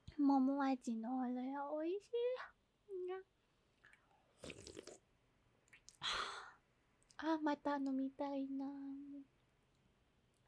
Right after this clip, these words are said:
えっと、お酒を飲む頻度？どんな時飲むか。ほんまほんま。あんね、実はね、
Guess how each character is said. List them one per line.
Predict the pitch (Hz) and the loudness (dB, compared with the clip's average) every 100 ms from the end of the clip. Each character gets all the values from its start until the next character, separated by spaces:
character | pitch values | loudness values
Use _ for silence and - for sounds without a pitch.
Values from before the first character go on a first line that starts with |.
| _ _ _ - - - - - - _ _ - | _ _ _ -20 -20 -20 -20 -20 -20 _ _ -4
え | 254 | -4
っ | 254 - _ _ | -4 -10 _ _
と、 | 330 349 - _ - - - | 2 2 -2 _ -20 -14 -2
お | 262 | 0
酒 | 269 269 285 285 | 2 2 4 4
を | 285 | 4
飲 | 277 294 | 2 0
む | 285 269 | 0 0
頻 | 247 247 240 226 | 0 0 -2 -4
度？ | 220 220 247 269 311 440 _ _ - - - _ _ | -8 -8 -4 0 0 -2 _ _ -20 -20 -20 _ _
ど | - 269 | 4 8
ん | 262 | 8
な | 247 | 6
時 | - 226 - - | 0 -10 -10 -8
飲 | 220 247 | -2 0
む | 240 214 - - | 0 -2 -8 -8
か。 | 220 226 - - - - _ _ _ - | -6 -6 -6 -8 -12 -18 _ _ _ -2
ほ | |
ん | 311 | -2
ま | 220 | -2
ほ | - | -6
ん | 220 | -12
ま。 | - _ _ _ _ _ _ _ _ _ _ _ _ _ - | -14 _ _ _ _ _ _ _ _ _ _ _ _ _ 0
あ | 254 | 2
ん | 262 277 | 6 6
ね、 | 262 | 4
実 | 247 233 - 247 | 2 -2 0 -2
は | 226 | 0
ね、 | 226 220 220 | -2 -4 -4